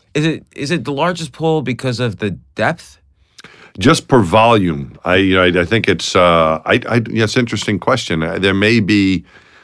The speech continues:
Speaker 2: pools of those dimensions, maybe even more in just the, you know, the, the, um, you know, the perimeter of the pool. But as far as the volume goes, yeah, forty feet's a pretty, pretty deep pool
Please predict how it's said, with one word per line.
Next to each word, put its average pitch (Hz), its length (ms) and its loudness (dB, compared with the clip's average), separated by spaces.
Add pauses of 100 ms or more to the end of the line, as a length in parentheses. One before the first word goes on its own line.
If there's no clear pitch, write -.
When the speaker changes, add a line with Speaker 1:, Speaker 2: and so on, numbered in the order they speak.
(320)
Speaker 2:
pools 113 300 2
of 90 140 0
those 90 280 2
dimensions, 87 540 0
maybe 87 280 0
even 87 340 0
more 87 380 2
in 82 100 -2
just 82 280 -6
the, 76 460 -2
you 80 80 -8
know, 78 100 -6
the, 73 340 -8
the, 76 460 -4
um, 69 420 -4 (680)
you - 60 -4
know, - 20 -6
the 73 120 -6
perimeter 87 560 -2
of 73 140 -2
the 71 100 -8
pool. 73 340 -6
But 76 180 -4
as 73 100 -6
far 95 240 2
as 78 120 -2
the 76 80 -6
volume 82 500 0
goes, 71 420 -6
yeah, 85 180 -2
forty 107 320 -2
feet's 95 320 -8
a 73 60 -8
pretty, 82 260 -6
pretty 82 440 -6
deep 71 280 -6
pool 73 340 -6